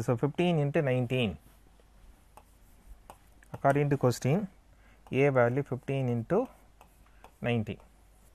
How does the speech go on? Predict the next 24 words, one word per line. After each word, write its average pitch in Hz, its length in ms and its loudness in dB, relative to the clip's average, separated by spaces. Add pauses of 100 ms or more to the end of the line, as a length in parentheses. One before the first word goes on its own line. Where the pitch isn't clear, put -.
(1400)
ஓகே, 147 220 -2
ஃபிஃப்டீன் 160 360 0
இன்ட்டு 147 240 0
நைன்டீன், 135 300 0
டூ 170 40 4 (100)
டிஜிட் 170 240 2
மல்டிப்ளிகேஷன் 147 480 0
யூஸ் 147 180 -2
பண்ணிக்கலாம். 123 420 2 (400)
டூ 185 80 4 (100)
எயிட்டி 156 220 2
ஃபைவ் 151 220 4
ஒரு 123 140 2
ஆன்சர். 117 300 -4 (3500)
டூ 170 140 6
டிஜிட் 190 240 2
மல்டிப்ளிகேஷன் 156 460 2
யூஸ் 139 180 -2
பண்ணுங்க. 151 260 0
Otherwise, 160 300 2 (280)
நம்ம 147 220 0
டுவெல் 190 240 6
to 185 120 6
நைன்டீன் 165 280 0